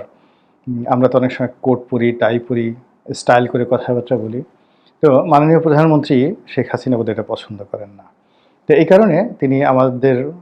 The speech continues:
ঘাড়ের উপর এমন একজন, আহ, মহিলাকে মন্ত্রী বানিয়ে দিয়েছেন। আহ, আহ, তো এখন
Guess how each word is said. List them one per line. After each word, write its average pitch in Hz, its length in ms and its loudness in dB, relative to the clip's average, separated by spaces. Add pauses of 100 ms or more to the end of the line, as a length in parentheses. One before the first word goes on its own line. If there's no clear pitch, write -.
(160)
ঘাড়ের 127 260 0
উপর 123 160 -4
এমন 147 200 2
একজন, 135 320 2
আহ, 113 1120 -12
মহিলাকে 127 400 2
মন্ত্রী 120 300 -2
বানিয়ে 110 260 -4
দিয়েছেন। 107 380 -8
আহ, - 880 -10
আহ, 110 320 0 (1600)
তো 113 460 -8
এখন 185 440 0